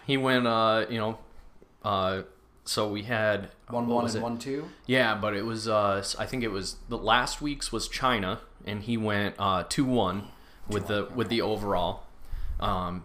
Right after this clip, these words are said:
Speaker 1: he just edged out his teammate, Koldenhoff, who went one two.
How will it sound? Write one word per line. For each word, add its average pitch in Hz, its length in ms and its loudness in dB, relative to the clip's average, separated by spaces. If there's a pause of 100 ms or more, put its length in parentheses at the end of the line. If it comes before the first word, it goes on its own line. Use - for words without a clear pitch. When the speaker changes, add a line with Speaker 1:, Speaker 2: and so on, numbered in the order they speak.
Speaker 1:
he 107 120 -6
just 107 500 2
edged 110 320 0
out 101 360 4
his 95 560 -2 (280)
teammate, 120 460 2 (220)
Koldenhoff, 98 800 0 (520)
who 127 80 4
went 101 560 0 (560)
one 104 480 2 (120)
two. 110 420 2